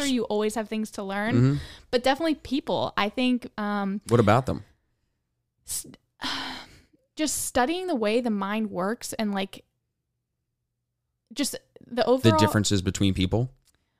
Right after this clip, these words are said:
Speaker 2: Well, I guess if you ask me what, like, I ma-, it's hard to say. People overall, but it's more so, like, the happiness of people. I think that for me, for those of you who don't know, I grew up with divorced parents. I think almost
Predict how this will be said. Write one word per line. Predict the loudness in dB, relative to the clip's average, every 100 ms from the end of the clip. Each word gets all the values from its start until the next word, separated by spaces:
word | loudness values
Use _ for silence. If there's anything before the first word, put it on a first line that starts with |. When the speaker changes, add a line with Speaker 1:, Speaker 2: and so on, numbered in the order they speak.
| _
Speaker 2:
Well, | 0 2 0 0
I | 0
guess | 2 0 -2
if |
you | -2 0
ask | 0 0
me | 0 0
what, | 0 -2 -2
like, | -4 -6 -8
I | -6 -4 -2 -2 -4 -4 -8 _ _ _ _ -20
ma-, | -20 -16 -10 -6 -4 -6 -10 -12 -14 _ _ -8
it's | -4
hard | -2 -2
to |
say. | -4 -6 -8 -16 _ -2
People | 2 4 4 6
overall, | 6 6 4 0 0 -4 -6
but | -2 0
it's | 0
more | 2 2 0
so, | 0 0 2 2
like, | 0 -2 -6 -10
the | -10
happiness | -8 -8 -8 -10 -12
of | -12
people. | -12 -10 -10 -10 _ _ _ -2
I | 0
think | 0 0 -2 -2
that | 0 0 -2 -8 _ _
for | -2 0
me, | 2 2 -2
for | -2
those | -2 -2 -2
of |
you | -4
who | -4
don't | -2 -4 -2
know, | -4 -2
I | -2 -2
grew | 0
up | 0 0
with | -4
divorced | -4 -2 -2 -2
parents. | -6 -4 -4 -4 -6 -8 -6
I | -2
think | -2 -4 -2
almost | 0 2